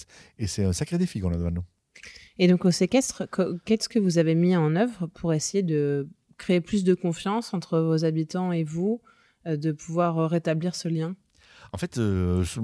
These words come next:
Speaker 1: et c'est pas nouveau, que le, on fait ça depuis vingt ans. La difficulté, c'est de se rendre compte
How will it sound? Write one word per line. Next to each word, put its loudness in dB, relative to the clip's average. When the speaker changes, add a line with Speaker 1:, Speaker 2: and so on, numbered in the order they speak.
Speaker 1:
et 2
c'est 0
pas 6
nouveau, 6
que 6
le, 10
on 8
fait 2
ça 4
depuis 0
vingt 2
ans. 4
La 4
difficulté, 2
c'est 2
de 6
se 2
rendre 4
compte 4